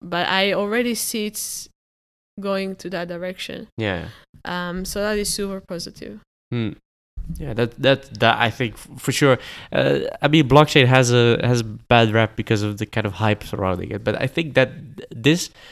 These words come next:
Speaker 2: when we look at it, this is one of the, the,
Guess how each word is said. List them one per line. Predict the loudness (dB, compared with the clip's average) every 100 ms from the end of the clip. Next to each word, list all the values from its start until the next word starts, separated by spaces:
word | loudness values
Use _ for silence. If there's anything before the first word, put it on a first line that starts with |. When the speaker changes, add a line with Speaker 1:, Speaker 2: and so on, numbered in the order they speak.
| -20 -20 -20 0
Speaker 2:
when | 4
we | 6
look | 6 6 4
at | 4
it, | 4 0 -4 2
this | 4 4 4
is | 0
one | 2 4 4
of | 4
the, | 4 4 4 0 -4
the, | 0 2 0 -2